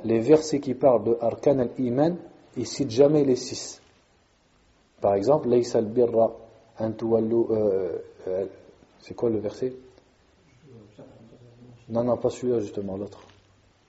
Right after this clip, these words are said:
qui parle de, euh, si, c'est celui-là. ليس البر أن تولوا وجوهكم قبل الم-، المشرق والمغرب، ولكن البر من آمن بالله واليوم الآخر والملائكة والكتاب والنبيين.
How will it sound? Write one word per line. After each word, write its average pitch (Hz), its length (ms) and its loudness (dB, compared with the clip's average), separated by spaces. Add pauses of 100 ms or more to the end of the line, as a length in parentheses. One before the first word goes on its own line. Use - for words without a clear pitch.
(180)
qui - 80 -14
parle 101 260 0
de, 98 80 -4
euh, 92 320 -2
si, - 220 -8
c'est - 100 -10
celui-là. 98 260 -8 (160)
ليس 123 260 4
البر 117 460 2
أن 113 100 -4
تولوا 113 440 0
وجوهكم 110 540 -4 (460)
قبل 117 300 4
الم-، 113 380 0
المشرق 113 500 -4
والمغرب، 113 560 0 (540)
ولكن 120 640 4
البر 113 380 2
من 107 160 -4
آمن 113 400 -2
بالله 110 420 -2
واليوم 110 400 -2
الآخر 113 520 -4 (400)
والملائكة 117 920 2
والكتاب 120 640 0
والنبيين. 110 760 -2